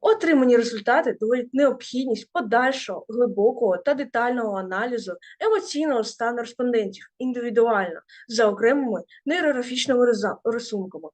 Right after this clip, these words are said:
У подальшому планується розробка арт-терапевтичного комплексу застосунку на основі нейрографіки. Джерела інформації представлені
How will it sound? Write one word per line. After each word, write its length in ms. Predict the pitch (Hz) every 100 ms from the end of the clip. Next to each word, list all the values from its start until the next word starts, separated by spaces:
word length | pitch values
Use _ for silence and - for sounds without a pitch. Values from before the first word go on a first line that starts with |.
| _ _ -
У 80 | 339
подальшому 920 | 294 247 233 233 233 311 - 262 208
планується 440 | 208 233 269 269
розробка 680 | 214 208 208 254 - 208 165 _ - -
арт-терапевтичного 960 | 392 381 311 269 247 277 277 269 214
комплексу 480 | 247 269 254 - 185
застосунку 580 | 196 202 220 277 302 226
на 140 | 208
основі 380 | 190 190 262 233
нейрографіки. 880 | 190 220 247 220 214 185 190 - - - _ _ _ - - - - _ _ _ _ _ _ _ _ _ -
Джерела 340 | 247 277 254
інформації 680 | 233 - 262 339 415 - 190 _
представлені 880 | 233 226 - - 285 311 302 311